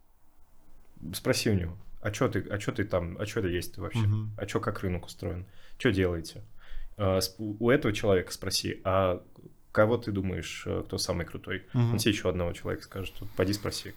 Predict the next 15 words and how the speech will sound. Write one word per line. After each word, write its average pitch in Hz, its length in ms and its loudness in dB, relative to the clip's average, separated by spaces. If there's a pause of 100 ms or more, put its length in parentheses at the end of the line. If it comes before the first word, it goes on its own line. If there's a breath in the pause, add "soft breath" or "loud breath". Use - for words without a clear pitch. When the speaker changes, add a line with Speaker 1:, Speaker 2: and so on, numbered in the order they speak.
(120)
Speaker 2:
Да, 107 340 4
Speaker 1:
Я 104 120 6
Speaker 2:
да, 113 60 8
Speaker 1:
там, 95 260 2
Speaker 2:
да. 90 260 -2
Speaker 1:
э, 87 40 0
с - 120 -2
американцами 98 540 2
так, - 400 -2
э, 92 240 2 (100)
пообщался, 120 540 2 (400 soft breath)
э, 92 320 4
собрал, 92 720 4
э, 92 420 0
списочек - 600 -4